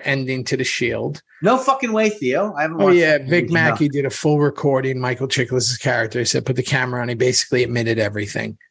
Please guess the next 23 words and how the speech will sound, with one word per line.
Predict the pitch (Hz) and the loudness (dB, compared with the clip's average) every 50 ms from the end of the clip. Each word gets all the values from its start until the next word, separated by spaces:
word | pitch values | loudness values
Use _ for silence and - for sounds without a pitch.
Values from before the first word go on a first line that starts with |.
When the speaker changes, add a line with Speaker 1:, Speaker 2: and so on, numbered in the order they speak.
| _ _ | _ _
Speaker 1:
It's | - 131 | -4 0
very | 131 143 147 151 147 | 2 4 4 4 4
Speaker 2:
Wow. | 135 | 2
Speaker 1:
similar. | - - - - 104 107 - - - - | 0 -2 -4 -6 -10 -12 -16 -18 -18 -20
It's | - - - 143 | -14 -8 0 2
right | 151 - - - | 4 4 4 4
out | 143 139 135 | 4 2 2
of, | 131 | 0
Speaker 2:
Wow. | - - - - | -4 -8 -6 -2
Speaker 1:
right | 151 151 156 156 160 | 0 2 2 4 2
out | 156 151 | 2 4
of | 160 | 4
the | 165 175 175 | 6 6 6
Speaker 2:
Wow. | 175 165 147 | 6 4 2
Speaker 1:
fin-, | 143 135 131 - _ _ | 0 -2 -6 -10 _ _
right | 151 147 151 160 170 170 | -2 0 2 2 4 4
out | 165 156 | 2 2
of | 165 156 | 2 -2
the | 147 135 | -2 -6
finale | - 139 135 123 120 120 120 117 117 | -6 -6 -4 -2 -2 -2 -2 -2 -2
of | - | -2
The | 110 | -2
Shield. | 107 - - 120 110 107 110 - | -2 -2 -2 -2 -2 -4 -6 -12